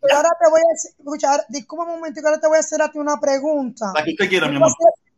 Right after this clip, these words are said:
Speaker 1: escucha, yo te voy a hacer esta simple pregunta a ti. ¿Por qué en ese tiempo que están denigrando a nuestra familia, no tú, no te, estoy hablando de otras
Speaker 2: Sí, sí, yo
Speaker 1: plataformas?
Speaker 2: entiendo, yo no, yo no me lo tomo personal, no te preocupes.
Speaker 1: Escúchame, que están denigrando a nuestra familia, a nuestros vecinos, a nuestros amigos,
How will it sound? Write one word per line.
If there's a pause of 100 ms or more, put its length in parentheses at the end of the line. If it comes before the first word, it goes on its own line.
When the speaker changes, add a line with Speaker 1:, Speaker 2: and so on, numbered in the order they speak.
(140)
Speaker 1:
escucha,
yo
te
voy
a
hacer
esta
simple
pregunta
a
ti. (560)
¿Por
qué
en
ese
tiempo
que
están
denigrando
a
nuestra
familia, (400)
no
tú,
no
te,
estoy
hablando
de
otras
Speaker 2:
Sí,
sí,
yo
Speaker 1:
plataformas?
Speaker 2:
entiendo,
yo
no,
yo
no
me
lo
tomo
personal,
no
te
preocupes. (460)
Speaker 1:
Escúchame, (140)
que
están
denigrando
a
nuestra
familia,
a
nuestros
vecinos,
a
nuestros
amigos,